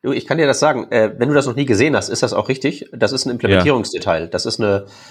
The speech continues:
Speaker 1: äh, Basisklasse in Anführungszeichen. Also so ein, so ein
Speaker 2: Hm.
Speaker 1: Grundinterface. Und das wird halt, von dem erben so Sachen wie das S V G Textelement. Also die Dinger, mit denen du wirklich Text in deine S V G renderst und ein paar andere erben von dem, damit sie halt so,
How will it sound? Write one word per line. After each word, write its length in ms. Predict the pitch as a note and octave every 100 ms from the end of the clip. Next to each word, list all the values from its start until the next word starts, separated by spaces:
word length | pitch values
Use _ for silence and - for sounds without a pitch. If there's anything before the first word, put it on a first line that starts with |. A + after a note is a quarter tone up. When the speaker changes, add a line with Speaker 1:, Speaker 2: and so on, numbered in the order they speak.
| - -
Speaker 1:
äh, 240 | G#2 G2+ G2
Basisklasse 720 | G2+ A#2+ B2+ A2 - F#2+ G2
in 80 | -
Anführungszeichen. 880 | G2 - F2 F2 - D#2+ C#3+ F3 _ _ -
Also 180 | G2+ F2+
so 120 | G2
ein, 240 | F#2+ G2
so 100 | -
ein 80 | G#2
Speaker 2:
Hm. 40 | G2+
Speaker 1:
Grundinterface. 680 | A#2+ A2 G2 F2+ G#2+ D3+
Und 120 | - G#2
das 140 | -
wird 160 | A#2+ G#2+
halt, 280 | G#2 G#2 - - _ _ _ _
von 200 | - A#2
dem 200 | A2+ C3+
erben 300 | - B2+ C3
so 100 | A2+
Sachen 320 | G#2+ B2 B2
wie 300 | A2 A2 A2
das 140 | G#2+ F#2+
S 180 | G#2 -
V 180 | A2+ F#2+
G 200 | G#2 G2+
Textelement. 720 | - - - D2 D#2+ D#2+ -
Also 180 | G2+ F#2
die 120 | G#2
Dinger, 180 | A#2 G#2
mit 160 | G2+
denen 140 | G#2+ G#2+
du 120 | F#2
wirklich 260 | A2 F#2+ -
Text 240 | C3 -
in 60 | A2+
deine 140 | G2
S 140 | F#2+
V 140 | - D#2+
G 140 | D#3
renderst 400 | F#3 E3+ E3+ - _ _ _
und 200 | B2+ C3+
ein 60 | A#2+
paar 180 | A2+ E2+
andere 440 | C#3 D#3+ F3 F3 _ _
erben 260 | A2+ C3+ D#3
von 200 | - C#3+
dem, 200 | D3 C#3
damit 260 | G#2+ A2 -
sie 80 |
halt 140 | A2
so, 80 | G#2+